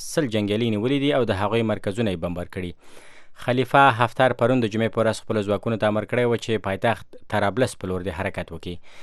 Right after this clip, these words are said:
د لیبیا دپاره د ملګرو ملتونو ځانګړي استازي دوه ورځې هلته تېرې کړلې او خبریالانو ته یې وویل چې د ژورې اندېښنې او خفګان سره خپل سفر پای ته رسوي. خلیفه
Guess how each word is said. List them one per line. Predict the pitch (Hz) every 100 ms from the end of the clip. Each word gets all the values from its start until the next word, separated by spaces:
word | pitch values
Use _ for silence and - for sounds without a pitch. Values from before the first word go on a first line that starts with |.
| - - - - 135
د | 147
لیبیا | 147 156 147
دپاره | 139 139 139 131
د |
ملګرو | 120 117 127
ملتونو | 123 117 123 120 110
ځانګړي | 107 113 110
استازي | - 113 107 123
دوه | 120 123
ورځې | 107 110 95
هلته | 104 104 -
تېرې | 123 107
کړلې | 104 104 131 139
او | 113 -
خبریالانو | 107 107 113 120
ته | 110
یې | 101
وویل | 131 135 117
چې | 127 120 113
د | 110 101
ژورې | 110 131 127
اندېښنې | 107 - - 147 156
او | 123 -
خفګان | 110 107 143 127 104
سره | 95
خپل | - 104 -
سفر | 95 110 101 104
پای | 92
ته | 82
رسوي. | - 87 87 - - - - - - - - -
خلیفه | 143 143 -